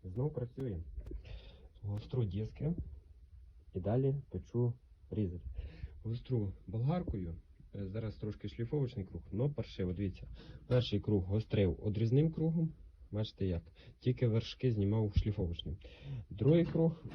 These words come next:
е, цей гострив шліфовочним. Оце одрізним я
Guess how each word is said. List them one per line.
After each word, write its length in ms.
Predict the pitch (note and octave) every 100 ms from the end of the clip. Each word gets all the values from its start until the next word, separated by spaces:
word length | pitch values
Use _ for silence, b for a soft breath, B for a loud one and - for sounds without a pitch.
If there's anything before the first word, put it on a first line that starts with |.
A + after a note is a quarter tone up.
| -
е, 720 | A#2 A#2+ A#2 A#2 A2+ A2 A2
цей 220 | - A#2+ A2
гострив 480 | F#2+ F#2 B2 C#3 A#2+
шліфовочним. 640 | - B2+ A#2+ G#2+ D#2+ E2 E2
Оце 320 | - G#2 A#2 A2 -
одрізним 380 | G#2 A2 G#2 F2+
я 160 | F2+